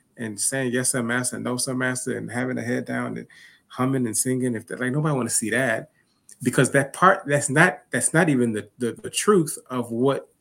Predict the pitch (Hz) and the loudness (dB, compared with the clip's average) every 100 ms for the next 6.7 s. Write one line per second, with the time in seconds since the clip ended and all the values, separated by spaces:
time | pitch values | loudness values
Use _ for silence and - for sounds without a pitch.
0 | _ _ _ _ 113 107 160 180 143 110 | _ _ _ _ -6 0 2 2 0 -2
1 | 104 - 107 110 104 117 110 117 _ _ | -4 -8 -8 -4 -4 -4 -8 -10 _ _
2 | _ _ 123 - - - 160 160 120 - | _ _ -4 -2 -4 2 4 4 2 -4
3 | - _ _ _ _ - 113 117 127 123 | -8 _ _ _ _ -10 -6 0 0 2
4 | 131 127 147 147 - - - - - 117 | 0 2 2 0 -2 -10 -12 -14 -8 -6
5 | 127 143 165 165 143 - 117 120 127 131 | -4 -4 -2 -2 -2 0 -2 -2 -6 -8
6 | 143 156 - 113 113 110 120 | -6 -6 -6 -8 -6 -6 -8